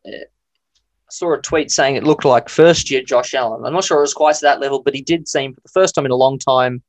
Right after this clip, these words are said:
out of his depth, a bit startled. Um, he was pressured a lot. He, he really needs to learn to get rid of the ball. As soon as he's got a, a defender draped off one arm, throw the ball away. He tries to get away from them.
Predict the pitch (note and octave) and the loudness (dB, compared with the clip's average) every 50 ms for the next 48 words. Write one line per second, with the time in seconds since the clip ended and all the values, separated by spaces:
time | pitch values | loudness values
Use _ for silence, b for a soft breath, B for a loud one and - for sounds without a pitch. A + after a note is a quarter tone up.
0 | _ _ _ _ _ _ _ _ _ - C3 C3 B2+ C3+ B2 B2+ B2 - - - | _ _ _ _ _ _ _ _ _ 0 0 2 2 0 -2 -6 -10 -12 -6 -2
1 | D#3 D#3 D3 C#3+ _ _ _ - - C3+ C3+ - - - - - D3 C3 C3+ C3+ | -2 -2 -2 -4 _ _ _ -14 -14 -14 -12 -10 -10 -10 -4 0 0 2 2 2
2 | C#3 C#3 - D3+ C#3 C3+ C3+ C3+ C3+ C#3 C3+ C3 C3 - - B2+ B2 B2+ B2 B2 | 0 0 -2 -4 -4 -2 -2 -2 -2 -2 -4 -6 -10 -12 -8 -6 -6 -4 -6 -6
3 | B2 B2 A#2+ - _ _ _ - C#3 B2+ B2 B2+ - - - A#2 - - - E3 | -8 -12 -18 -20 _ _ _ -16 -14 -12 -12 -12 -14 -16 -18 -18 -10 -4 0 0
4 | E3 D#3 - E3+ D#3+ C#3+ C#3+ C#3+ C#3+ D3 C#3+ C#3+ - - C3+ A#2 - C#3+ D3 C#3+ | 0 0 0 0 0 2 2 4 6 6 4 4 2 -4 -14 -16 -16 -18 -18 -18
5 | _ - C#3+ - _ - G3+ G#3+ G3+ D#3+ D3+ D3+ - - C#3 D3 C#3+ C#3 C#3+ B2+ | _ -20 -20 -20 _ -10 -6 -6 -4 -4 -4 -6 -6 -6 -4 -4 -4 -4 -6 -6
6 | D#3 D#3+ C3 D3 C#3 C#3 C3+ B2+ - - C3 C#3+ D3 C#3+ B2+ A#2+ - - _ _ | -6 -4 -4 -4 -6 -6 -8 -10 -6 -4 -2 0 0 -2 -4 -6 -10 -16 _ _
7 | - - - F#3+ G3 G3+ F#3+ D3 D3 C#3 - D#3 C#3 C3+ B2 - - C#3 C#3 - | -14 -8 -6 -4 -2 -2 -2 -4 -4 -4 -2 -2 0 0 -2 -4 -4 -6 -6 -4
8 | - D#3 D3 C#3 C#3 C3+ B2+ C3+ C3 B2+ C3 - B2+ B2 - C#3 C#3 C3+ B2+ A#2+ | -2 -2 0 0 -2 0 2 2 2 2 0 -2 -4 -2 0 0 0 0 -2 -2
9 | A#2+ B2 D3 D#3 D#3+ _ - D3+ D3+ D3 C3 B2 B2+ C3 B2+ B2+ B2 B2 B2 B2+ | -4 -6 -8 -10 -12 _ 0 0 2 2 0 -2 -2 -2 0 0 0 2 2 2
10 | B2+ C3 B2+ B2 A#2+ - - C3+ C3+ C3+ - - C#3 B2+ B2+ B2 A#2 B2+ C#3 - | 2 0 0 -4 -6 -2 0 0 0 0 -4 -6 -6 -4 -2 0 0 0 0 -4
11 | - C3 B2+ B2 B2 B2+ B2+ | -8 -10 -10 -10 -10 -10 -12